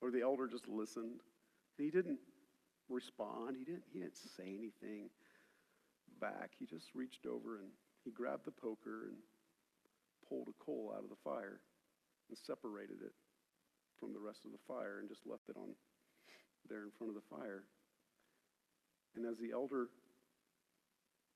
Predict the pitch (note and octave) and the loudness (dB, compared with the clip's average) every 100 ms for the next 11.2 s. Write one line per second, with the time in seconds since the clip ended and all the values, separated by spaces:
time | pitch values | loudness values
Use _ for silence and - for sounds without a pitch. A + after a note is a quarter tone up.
0 | - - _ _ - A2 A#2 A#2+ B2+ B2 | -16 -16 _ _ -2 0 2 2 2 0
1 | C3 _ B2+ - C3+ C3 A#2+ G#2+ A#2+ B2+ | -2 _ 0 2 2 2 0 0 4 4
2 | B2 C3+ - - A#2+ B2 C3+ B2+ B2 F#2+ | 2 0 -6 -6 -6 -4 0 0 0 -4
3 | - - _ _ _ _ _ _ _ _ | -10 -20 _ _ _ _ _ _ _ _
4 | _ _ _ _ _ - D3+ D3 C#3 - | _ _ _ _ _ -2 -2 0 -2 0
5 | D#3+ D#3 B2+ A2 - C#3 A#2 G#2+ - D3 | -2 2 0 0 -2 0 2 0 2 0
6 | C#3 G#2 F2+ - - _ - - B2+ A#2+ | 2 0 -4 -8 -20 _ -6 -4 -2 -6
7 | - A#2 G2+ - - A2+ - - - _ | -6 -6 -4 -6 -8 -8 -8 -12 -20 _
8 | _ _ _ _ _ _ _ _ _ _ | _ _ _ _ _ _ _ _ _ _
9 | B2+ - - B2 A2+ G#2+ G2+ G2 - - | -12 -8 -2 -2 -2 -4 -6 -8 -8 -8
10 | F#2+ - - _ _ _ _ _ _ _ | -8 -10 -16 _ _ _ _ _ _ _
11 | _ B2 | _ -20